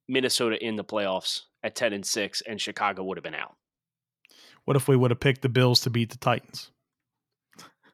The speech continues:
Speaker 1: Well, no, because Buffalo would still be nine and seven, and we have the Chargers at eleven and five and the Steelers at ten and six.
Speaker 2: Punks.
Speaker 1: So it wouldn't have happened. Punks, man. Hey, thanks for tuning in. This was a lot of fun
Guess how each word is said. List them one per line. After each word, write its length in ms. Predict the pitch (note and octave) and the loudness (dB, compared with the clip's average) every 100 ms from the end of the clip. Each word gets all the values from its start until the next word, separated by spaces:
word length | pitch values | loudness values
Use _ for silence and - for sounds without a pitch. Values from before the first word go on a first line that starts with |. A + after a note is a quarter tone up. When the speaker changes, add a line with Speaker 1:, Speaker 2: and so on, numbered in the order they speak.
| _ _ _ _ _ _ _ _ _ _ | _ _ _ _ _ _ _ _ _ _
Speaker 1:
Well, 680 | A2 A2 A2 G#2+ G#2+ G#2+ A2 | 0 2 4 4 4 2 0
no, 800 | A2 A2+ A#2 A#2 A#2 G#2+ G2 G2+ | -2 -4 -2 -2 0 2 0 -2
because 420 | A#2 - A2+ - _ | -6 -4 -6 -6 _
Buffalo 320 | A#2 A#2 - A2 | 0 0 0 -4
would 120 | G#2 | -2
still 200 | - G#2+ | -2 -2
be 80 | G#2 | -4
nine 260 | G#2 G2 | -6 -6
and 100 | F#2+ | -6
seven, 380 | - A2 G2 F#2 | -4 -2 -4 -6
and 160 | F#2 F#2 | -8 -8
we 120 | G2 | -8
have 120 | F#2+ | -8
the 60 | G2 | -6
Chargers 420 | - G#2 G2 G2 | -4 -4 -6 -8
at 60 | |
eleven 240 | F#2+ F#2 F2+ | -8 -8 -12
and 100 | E2+ | -8
five 200 | F2+ F2 | -6 -6
and 80 | - | -10
the 40 | |
Steelers 360 | - F#2+ - - | -12 -10 -12 -14
at 80 | - | -16
ten 140 | - | -16
and 100 | - | -14
six. 380 | - - - - _ _ _ _ _ _ _ _ _ _ _ _ _ _ _ _ _ _ | -16 -18 -20 -20 _ _ _ _ _ _ _ _ _ _ _ _ _ _ _ _ _ _
Speaker 2:
Punks. 240 | - A2 | -4 -2
Speaker 1:
So 60 | G#2+ | -4
it 80 | F#2+ | -6
wouldn't 180 | - E2+ | -8 -10
have 80 | |
happened. 240 | B1 - - _ _ - | -12 -14 -20 _ _ -4
Punks, 340 | C3 G#2 - | -2 -2 -4
man. 200 | G2+ F#2 - - - - | -8 -10 -14 -20 -8 2
Hey, 220 | G3 - - | 2 2 4
thanks 200 | A3 - | 4 2
for 120 | F3 | 0
tuning 320 | - F#3+ D3+ | 4 4 4
in. 180 | D3 F2+ _ _ _ _ _ _ _ _ - | 0 -2 _ _ _ _ _ _ _ _ -6
This 160 | - | -2
was 100 | D#3 | 2
a 60 | D3 | 4
lot 220 | D3+ C#3+ | 6 6
of 80 | C#3 | 4
fun 260 | C#3+ G#2 | 2 0